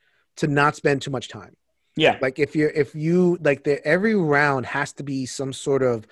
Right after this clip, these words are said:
Speaker 1: progress towards something. And if it isn't,
Speaker 2: Yeah.
Speaker 1: like,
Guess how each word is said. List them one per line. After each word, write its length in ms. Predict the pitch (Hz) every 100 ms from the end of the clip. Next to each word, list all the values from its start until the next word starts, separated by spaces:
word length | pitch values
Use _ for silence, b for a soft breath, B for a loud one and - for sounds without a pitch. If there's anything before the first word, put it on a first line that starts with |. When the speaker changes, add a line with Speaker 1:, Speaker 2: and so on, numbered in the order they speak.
| b b b
Speaker 1:
progress 640 | - - 156 165 151 131 110
towards 320 | - 107 -
something. 300 | 110 101 110
And 60 | 120
if 140 | 123
it 60 | 143
isn't, 220 | 151 135
Speaker 2:
Yeah. 40 |
Speaker 1:
like, 180 | 135 -